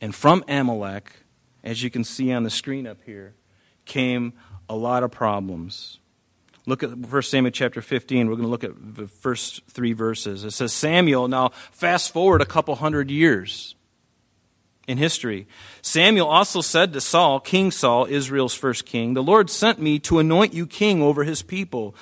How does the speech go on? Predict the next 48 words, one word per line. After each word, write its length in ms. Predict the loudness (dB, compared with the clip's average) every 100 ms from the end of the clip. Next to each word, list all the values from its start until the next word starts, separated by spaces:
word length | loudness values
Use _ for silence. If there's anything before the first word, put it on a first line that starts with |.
| -12
Samuel 420 | -2 0 2 0
says 540 | -4 -4 -4 -4 -8 -18 _ _ -14
to 100 | -6
Saul. 500 | -2 -2 -2 -8 -12 -20 -4
"Now 240 | 4 4
therefore 440 | 6 4 2 -2 -2
heed 220 | 0 0
the 60 | -2
voice 380 | 2 2 2
of 100 | 0
the 80 | -2
words 300 | 0 0 0
of 100 | -2
the 80 | -2
Lord. 400 | 2 2 2 0 -10 -10
Thus 240 | 0 2 2
says 340 | 2 2 2
the 80 | 0
Lord 380 | 2 4 4 0
of 220 | 2 0 0
hosts, 580 | 0 0 0 -6 -10 -12 -4
I 140 | 2 4
will 140 | 2
punish 420 | 0 0 0 -2 0
Amalek 460 | 2 2 2 -2
for 120 | -4
what 200 | -2 0
he 80 | 0
did 200 | -2 -4
to 140 | -4 -4
Israel, 540 | -4 -4 -6 -6 -4
how 220 | 0 0
he 200 | -2 -6
ambushed 520 | -2 0 0 0 -2 -4
him 220 | -2 2
on 120 | 2
the 80 | 2
way 320 | 2 4 4
when 120 | 2
he 80 | -2
came 320 | -4 -6 -4
up 120 | -4
from 160 | -6 -8
Egypt." 400 | -8 -8 -8 -10 -16 -20 0
God 240 | 4 4
hasn't 320 | 2 -2 -4
forgotten 680 | -6 -2 0 0 -2 -8 -10 -14 -20 _
what 340 | -2 -2 -2